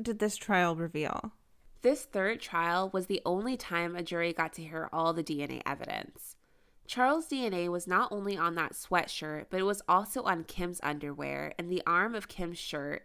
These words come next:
Speaker 2: and under one of her broken fingernails. But that wasn't all. His D N A was also found on the stomach of Jill's shirt. This trial was looking really good for David,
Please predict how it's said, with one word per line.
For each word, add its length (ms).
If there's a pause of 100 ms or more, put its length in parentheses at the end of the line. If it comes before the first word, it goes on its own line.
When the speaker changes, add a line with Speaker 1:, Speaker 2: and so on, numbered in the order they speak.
Speaker 2:
and 260
under 300
one 180
of 120
her 120
broken 460
fingernails. 920 (260)
But 160
that 200
wasn't 260
all. 380 (320)
His 220
D 180
N 100
A 140
was 220
also 360
found 320
on 100
the 60
stomach 440
of 120
Jill's 360
shirt. 400 (720)
This 180
trial 320
was 160
looking 400
really 300
good 240
for 140
David, 540